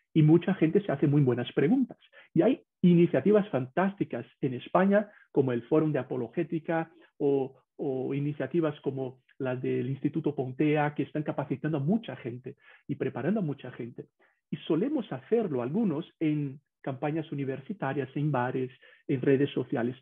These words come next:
Pero cuando llegamos a la vida de la comunidad, de la iglesia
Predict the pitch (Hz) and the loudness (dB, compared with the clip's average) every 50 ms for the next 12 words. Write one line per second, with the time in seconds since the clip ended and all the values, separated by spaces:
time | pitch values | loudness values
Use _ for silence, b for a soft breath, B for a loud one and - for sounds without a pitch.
0 | _ _ _ - 151 147 - 147 139 143 127 135 131 214 277 294 277 - - 170 | _ _ _ 2 2 4 4 6 4 6 4 4 4 4 4 4 2 0 2 2
1 | 147 135 170 240 269 247 254 226 175 147 - 147 131 127 123 120 120 113 123 151 | 2 2 4 4 4 2 2 2 0 0 -2 -4 -4 -2 -4 -4 -4 -4 -2 -2
2 | 185 196 160 - b b b b b - 147 147 143 135 127 123 123 123 127 127 | -2 -2 -4 -6 b b b b b -2 0 2 2 2 2 0 -2 -4 -4 -2
3 | 139 175 254 269 220 | -2 -2 -2 -2 -4